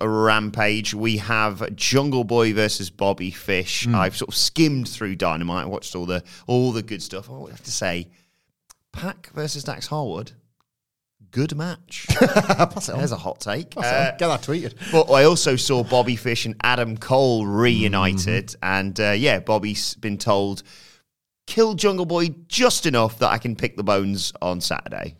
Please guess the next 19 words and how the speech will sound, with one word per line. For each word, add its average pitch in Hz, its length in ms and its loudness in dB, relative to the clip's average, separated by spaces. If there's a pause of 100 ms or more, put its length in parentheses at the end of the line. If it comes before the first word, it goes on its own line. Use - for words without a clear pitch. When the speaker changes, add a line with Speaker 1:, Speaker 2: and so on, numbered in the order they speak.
(340)
Speaker 2:
This - 160 -4
is 110 60 -2
super - 240 -2
cool, 113 260 0
man. 104 200 0 (260)
Um, 104 520 2 (520)
the 110 600 4
beatdown 120 440 2
by 107 100 0
Bobby 104 240 0
Fish - 340 -4
on 104 220 -2
Jungle 107 240 -2
Boy 101 240 -2
was 98 340 -4
awesome. 107 460 -2 (520)
They 107 140 0
continue 113 800 2
to, 98 540 -4